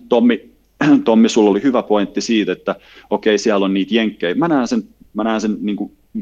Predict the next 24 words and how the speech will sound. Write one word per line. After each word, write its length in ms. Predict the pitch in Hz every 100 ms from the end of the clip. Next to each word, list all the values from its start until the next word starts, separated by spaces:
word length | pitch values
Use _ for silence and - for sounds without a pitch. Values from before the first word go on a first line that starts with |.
| - - _ -
prikuuleen 560 | 131 - 110 92 87
toisinpäin. 760 | 87 107 95 85 78 - - - _ _
Jos 160 | - -
sulla 180 | -
on 120 | 107 - - _
omalla 300 | 127 139 107
pelipaikalla 920 | - 117 110 - 87 85 - 85 85 - _ _ _ _
joka 300 | 101 131 131
päivä 340 | - 90 87 87
semmoinen 380 | 101 90 92 90
pelaaja, 440 | 98 95 87 80
joka 180 | 78 85
haastaa 600 | 104 101 87 - 78 80
sua, 220 | - 78
ja 80 | 76
se, 160 | - 82 _ - - _ -
niinku, 340 | 85 - - -
käyttääkseni, 600 | 117 113 - 90 - 92
niinku, 280 | 90 87 101
erittäin 460 | 110 101 98 90 87
hölmösti, 460 | 104 95 85 87 82
niinku, 180 | 82 -
itseäni 540 | 113 113 - 73 76
esimerkkinä, 720 | 80 82 78 71 - - 71